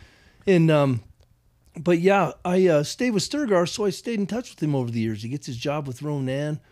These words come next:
Um, you know, I followed him, followed up with him, you know, got in touch with him, congratulated him. It was just kinda neat seeing him get after it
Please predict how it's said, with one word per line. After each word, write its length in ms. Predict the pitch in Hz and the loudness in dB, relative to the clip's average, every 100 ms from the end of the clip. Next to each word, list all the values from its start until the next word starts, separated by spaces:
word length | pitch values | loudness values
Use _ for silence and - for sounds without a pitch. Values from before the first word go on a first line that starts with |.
| _ _ _ 151 | _ _ _ -4
Um, 380 | 139 127 120 - - | 0 0 -2 -6 -4
you 100 | 160 | 0
know, 120 | 120 | 0
I 20 | |
followed 460 | 113 - 143 143 139 | -2 0 0 0 0
him, 240 | 139 151 - _ 139 | -2 -4 -8 _ -14
followed 400 | - 143 143 135 | -4 0 0 0
up 180 | 135 139 | -2 -4
with 140 | 135 | -8
him, 300 | 151 147 143 151 | -4 -4 -4 -6
you 100 | 135 | -10
know, 80 | |
got 200 | 120 139 | -6 -6
in 80 | 139 | -6
touch 260 | 117 143 - | -6 -8 -8
with 120 | 135 | -8
him, 120 | 151 143 | -8 -8
congratulated 760 | - 139 131 139 147 143 139 | -8 -4 -4 -4 -6 -6 -6
him. 100 | 139 | -8
It 40 | 156 | -8
was 120 | 170 | -6
just 280 | 196 - - | -6 -6 -6
kinda 240 | 196 160 | -4 -2
neat 380 | 123 160 202 - | -2 -2 -4 -10
seeing 240 | - 143 | -6 -4
him 140 | 143 127 | -4 -6
get 240 | 131 143 | -4 -2
after 380 | 127 156 - | -2 -2 -6
it 60 | - | -14